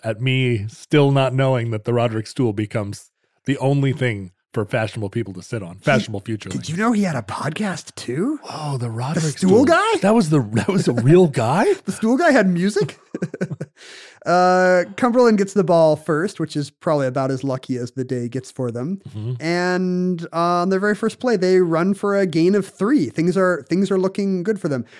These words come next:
Speaker 2: They did not know that that three-yard gain would pretty much be the high water mark of their offense.
Speaker 1: They ran for three yards.
Speaker 2: On that single play.
Speaker 1: Uh-huh.
Speaker 2: Um, this is r-,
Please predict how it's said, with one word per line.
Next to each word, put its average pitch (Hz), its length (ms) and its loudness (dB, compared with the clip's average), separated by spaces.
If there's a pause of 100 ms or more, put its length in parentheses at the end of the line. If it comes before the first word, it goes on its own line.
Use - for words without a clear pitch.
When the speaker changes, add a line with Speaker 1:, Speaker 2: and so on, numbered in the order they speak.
(100)
Speaker 2:
They 175 100 2
did 175 100 2
not 185 140 2
know 180 140 2
that 156 160 -2
that 151 220 -2
three-yard 160 360 0
gain 147 160 0
would 139 160 -6
pretty 220 240 0
much 175 220 0
be 165 80 0
the 135 140 -2
high 151 180 0
water 139 320 0
mark 131 400 -4 (400)
of 139 260 -2
their 131 200 -2
offense. - 640 -12
Speaker 1:
They 143 180 4
ran 135 300 2
for 123 140 -2
three 147 280 2
yards. 104 680 -2
Speaker 2:
On 135 140 -4
that 127 280 -8
single 147 300 -2
play. 120 340 -6
Speaker 1:
Uh-huh. 104 220 -6 (460)
Speaker 2:
Um, 139 380 -2
this 214 140 -4
is 196 140 0
r-, 170 60 -2